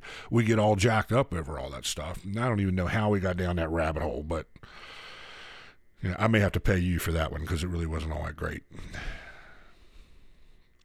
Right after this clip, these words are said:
We tell ourselves that we can handle this or that on our own when really connection is what we need most. But with connection comes those reflections of truth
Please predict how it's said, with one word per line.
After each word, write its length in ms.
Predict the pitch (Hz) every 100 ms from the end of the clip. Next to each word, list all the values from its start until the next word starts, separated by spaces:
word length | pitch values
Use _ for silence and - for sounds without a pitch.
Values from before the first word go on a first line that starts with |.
| _ -
We 100 | 135
tell 200 | 190 220
ourselves 440 | 220 185 170 143
that 80 | 127
we 140 | 139
can 160 | - 123
handle 540 | 95 - 165 170 120
this 260 | 107 127 127
or 140 | 127
that 400 | 113 120 107 - - - - -
on 140 | 143 147
our 120 | 147
own 540 | 131 123 120 123 110 - - - -
when 320 | - 135 113 117
really 420 | 180 151 117 120 - _ - - - _ _ - _ _ _ -
connection 520 | 131 135 165 - 135
is 160 | 120 110
what 140 | 131
we 80 | 127
need 180 | 123 113
most. 440 | 123 127 - - - - _ - _ _ _ _ _ _ _ _ _ - - - - - - - -
But 140 | 135
with 180 | 139 180
connection 540 | - 214 214 - 170 170
comes 300 | 156 156 131
those 240 | 147 113
reflections 960 | 135 - - 175 185 - 120 127 127 -
of 260 | 135 117
truth 640 | - - 202 123 123 -